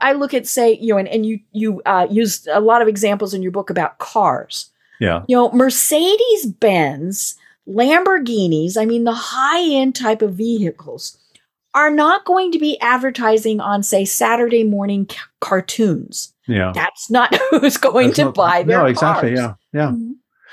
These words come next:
Speaker 2: And, uh, I mean, the reason I'm d-, using cars, and I'm saying that in the book, uh, as I, is because a lot of the statistics are public information.
Speaker 1: Mm-hmm.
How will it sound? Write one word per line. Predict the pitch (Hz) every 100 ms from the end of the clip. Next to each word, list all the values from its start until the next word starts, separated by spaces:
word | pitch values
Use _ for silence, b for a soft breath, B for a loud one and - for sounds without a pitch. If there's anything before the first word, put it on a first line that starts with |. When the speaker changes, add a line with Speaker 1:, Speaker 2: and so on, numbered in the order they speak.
| b
Speaker 2:
And, | 143 139 - - 120 - 143 139
uh, |
I | 139
mean, | 135
the | 123 120
reason | 160 156
I'm | 123 113
d-, | 123
using | 127 113 107 110 101
cars, | 135 135 113
and | 110
I'm | 98
saying | - 143 160
that | 104
in | 92 92
the |
book, | 90 104 101
uh, | 101 98 -
as | 92 104 98
I, | 98
is | - 120 98
because | 117 - 127 107 - B B B
a |
lot | 123 131
of | 151 127
the | 135
statistics | - 139 - 190 - 131 -
are | 120
public | - 135 131 127
information. | 135 113 123 135 143 -
Speaker 1:
Mm-hmm. | 208 214